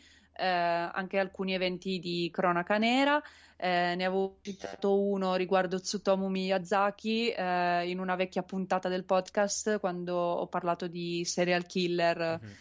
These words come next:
Speaker 1: eh, giapponesi, perché questo, quest'uomo era in effetti un otaku, aveva la casa piena di, ehm, anime, eccetera, ma anche poi di pedopornografia.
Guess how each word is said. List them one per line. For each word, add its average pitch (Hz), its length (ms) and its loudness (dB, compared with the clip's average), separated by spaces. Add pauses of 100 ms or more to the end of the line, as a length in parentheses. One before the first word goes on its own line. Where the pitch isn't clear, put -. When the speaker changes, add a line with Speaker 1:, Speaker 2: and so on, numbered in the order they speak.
(180)
Speaker 1:
eh, 170 340 -2
giapponesi, 175 800 0 (340)
perché 226 460 4
questo, 196 1800 -2
quest'uomo 208 540 0
era 180 500 2
in 190 240 -8
effetti 180 300 -8
un 180 60 -4
otaku, 202 520 0
aveva 170 680 0
la 175 120 -4
casa 175 680 0
piena 180 400 -2
di, 170 420 -6 (340)
ehm, 165 920 -2 (160)
anime, 185 500 2
eccetera, 208 560 2
ma 202 240 2
anche 180 260 -4
poi 185 320 -2
di 175 440 -4
pedopornografia. 190 1000 0